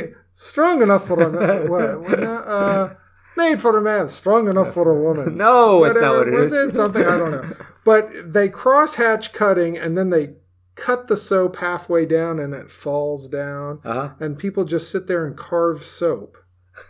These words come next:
Speaker 2: <laughs> And this
Speaker 1: So
Speaker 2: is soothing.
Speaker 1: It's soothing. Apparently, it's called an autonomous sensory meridian response.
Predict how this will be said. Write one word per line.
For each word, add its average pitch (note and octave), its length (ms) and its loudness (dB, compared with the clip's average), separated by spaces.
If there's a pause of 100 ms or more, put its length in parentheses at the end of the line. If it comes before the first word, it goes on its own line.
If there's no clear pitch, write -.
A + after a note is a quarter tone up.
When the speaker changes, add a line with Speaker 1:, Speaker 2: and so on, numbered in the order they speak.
(160)
Speaker 2:
<laughs> - 0 - (1120)
And D#3 100 4
this F#3 140 6
Speaker 1:
So F#3+ 60 2
Speaker 2:
is - 200 -2
soothing. C3+ 400 0 (560)
Speaker 1:
It's - 200 -6
soothing. G3 460 0
Apparently, A3 800 -4
it's D#3 340 -8
called F#3 300 0
an C#3+ 320 -4 (120)
autonomous A3 720 -4
sensory G3+ 1000 -4 (200)
meridian E3 720 0
response. A2+ 1000 -14